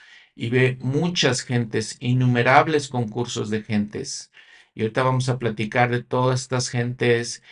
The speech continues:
y cómo podemos dividirlas en cuatro grupos. Y por lo que ellos, ellas hacen en la visión, podemos dividirlas en estos grupos. Ahorita vamos a platicar de eso. Alrededor, eh, de todo esto, dice,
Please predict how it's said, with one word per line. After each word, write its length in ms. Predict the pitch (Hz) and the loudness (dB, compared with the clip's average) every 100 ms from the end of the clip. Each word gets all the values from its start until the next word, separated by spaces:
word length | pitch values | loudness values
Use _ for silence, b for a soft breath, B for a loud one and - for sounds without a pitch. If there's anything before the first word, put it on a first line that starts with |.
| B _ | B _
y 140 | 107 | -12
cómo 320 | 107 127 135 127 | -6 -6 -4 -2
podemos 420 | 120 120 127 117 | 0 0 -2 -2
dividirlas 520 | 113 110 120 127 117 | -4 -4 -2 -2 -2
en 160 | 107 104 | -2 0
cuatro 380 | 117 120 123 | 0 0 -4
grupos. 720 | 113 123 127 110 101 - - B B B B - | -2 -4 -4 -8 -8 -12 -16 B B B B -14
Y 80 | 98 | -14
por 400 | 71 120 120 117 | -6 -4 -2 0
lo 180 | 113 107 | -2 0
que 160 | 117 | 0
ellos, 460 | 123 127 123 - - | 0 0 -2 -6 -6
ellas 380 | 127 131 127 123 | -2 0 0 0
hacen 340 | 123 127 123 | 0 0 0
en 140 | 113 110 | 0 -2
la 100 | 107 | -2
visión, 640 | 107 - 123 117 139 139 B B B | -4 -4 -2 -2 -4 -8 B B B
podemos 380 | 110 110 113 110 | -6 -4 -4 -6
dividirlas 460 | 110 107 113 107 107 | -4 -4 -4 -4 0
en 100 | 104 | 0
estos 300 | 104 104 101 | -2 -6 -8
grupos. 600 | 101 - 123 - - - b b b b _ | -10 -12 -18 -16 -16 -20 b b b b _
Ahorita 200 | - - | -12 -4
vamos 240 | 107 120 123 | -2 -2 -2
a 100 | 127 | -2
platicar 560 | 113 113 117 131 123 | -4 -4 0 2 4
de 80 | 113 | 2
eso. 280 | 107 - _ _ _ b b b b _ _ _ - | -2 -8 _ _ _ b b b b _ _ _ -4
Alrededor, 1120 | 123 127 131 131 131 131 170 214 233 277 - _ _ _ | -2 0 0 0 2 4 8 8 6 0 -8 _ _ _
eh, 140 | 127 127 | -6 -2
de 200 | 131 131 | 0 0
todo 460 | 131 170 185 180 | 2 2 4 4
esto, 600 | 190 196 - 220 220 - _ _ | 4 0 4 6 6 2 _ _
dice, 560 | - 120 120 120 120 | -8 -6 -2 0 0